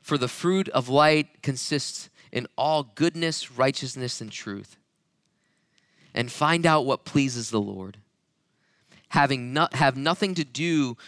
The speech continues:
with the fruitless deeds of darkness, but rather expose them. It is shameful even to mention what the disobedient do in secret.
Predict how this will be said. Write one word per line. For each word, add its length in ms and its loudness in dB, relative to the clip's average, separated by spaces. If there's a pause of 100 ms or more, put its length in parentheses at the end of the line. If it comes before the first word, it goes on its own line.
(100)
with 140 -2
the 100 -2
fruitless 440 2
deeds 320 -2
of 140 -8
darkness, 560 0 (220)
but 120 0
rather 360 4
expose 500 0
them. 280 0 (260)
It 160 6
is 120 4
shameful 560 0
even 280 2
to 120 0
mention 480 -2
what 140 0
the 80 -2
disobedient 800 -4
do 160 -4
in 100 -6
secret. 480 -12